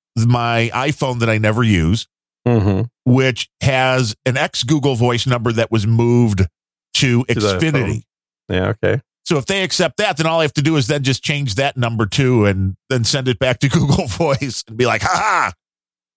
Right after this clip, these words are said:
Speaker 1: I beat you, Elon.
Speaker 2: Uh-huh.
Speaker 1: I beat you. But I get it. I get
Speaker 2: Yeah,
Speaker 1: what they're
Speaker 2: until
Speaker 1: trying to
Speaker 2: you'll
Speaker 1: do.
Speaker 2: do, you do that until all of a sudden, six months later, you get a, "Please revalidate your phone by replying to the text message we just sent."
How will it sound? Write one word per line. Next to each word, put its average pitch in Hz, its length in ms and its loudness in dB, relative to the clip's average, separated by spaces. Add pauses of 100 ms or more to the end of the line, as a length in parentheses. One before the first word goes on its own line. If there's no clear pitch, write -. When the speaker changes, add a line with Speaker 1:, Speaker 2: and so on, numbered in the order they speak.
(140)
Speaker 1:
I 123 60 2
beat 131 300 -2
you, 120 140 2
Elon. 80 440 2 (640)
Speaker 2:
Uh-huh. 98 400 -2 (240)
Speaker 1:
I 127 40 0
beat 104 360 0
you. - 180 -2 (460)
But 190 120 2
I 190 40 0
get 151 200 0
it. 143 120 -2 (120)
I 156 60 2
get 151 200 -4
Speaker 2:
Yeah, 160 120 2
Speaker 1:
what - 80 -4
they're 120 100 0
Speaker 2:
until 151 240 0
Speaker 1:
trying 131 220 -2
to 110 60 2
Speaker 2:
you'll 160 120 2
Speaker 1:
do. - 60 -6 (220)
Speaker 2:
do, 127 60 0
you 110 60 -6
do 147 360 0
that 113 460 0
until 127 400 0
all 131 160 2
of 120 60 -2
a 104 40 -6
sudden, 127 280 -2
six - 280 -2
months 120 240 0
later, 127 220 2
you 110 140 0
get 110 160 0
a, 101 80 0
"Please 247 400 2
revalidate 151 720 0
your 107 140 -2
phone 143 440 0
by 123 180 0
replying 131 580 0
to 135 100 -2
the 101 100 -6
text - 280 -4
message 120 300 0
we 110 80 -4
just 95 220 -4
sent." 90 180 -4